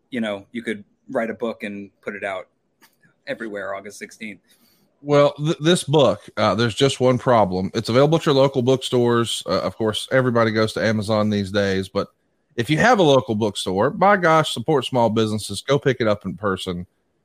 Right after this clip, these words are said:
Speaker 2: Uh, but what I enjoyed about this book, man, is you're one of us. You know, I consider myself, like, you know, the,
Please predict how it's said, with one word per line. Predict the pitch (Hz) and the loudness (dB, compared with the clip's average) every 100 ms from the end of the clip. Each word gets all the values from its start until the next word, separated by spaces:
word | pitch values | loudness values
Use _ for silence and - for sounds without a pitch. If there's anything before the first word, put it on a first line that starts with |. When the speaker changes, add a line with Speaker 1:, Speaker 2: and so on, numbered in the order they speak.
| _ - | _ -4
Speaker 2:
Uh, | 98 85 | -2 0
but | 147 | 2
what | 160 196 | 4 4
I | 269 | 6
enjoyed | 302 165 151 202 170 | 4 4 4 4 4
about | 113 107 107 | 4 2 0
this | 95 - | -6 -8
book, | - 220 147 | -2 0 0
man, | 113 107 107 120 | -2 0 0 -2
is | 120 123 123 120 - - _ _ _ _ _ _ | -2 0 2 0 -6 -12 _ _ _ _ _ _
you're | 123 214 | 2 4
one | 233 233 | 6 6
of | 233 | 6
us. | 208 233 208 - - - - | 6 6 4 0 -8 -10 -6
You | 135 | 0
know, | 156 202 | 4 6
I | 139 185 | 4 2
consider | 175 147 185 165 | 0 0 2 2
myself, | 156 156 - 147 160 - | 2 0 2 2 2 2
like, | 147 135 - | 2 2 -2
you | 156 | -4
know, | 147 107 127 | 0 0 -2
the, | 113 110 | -2 -2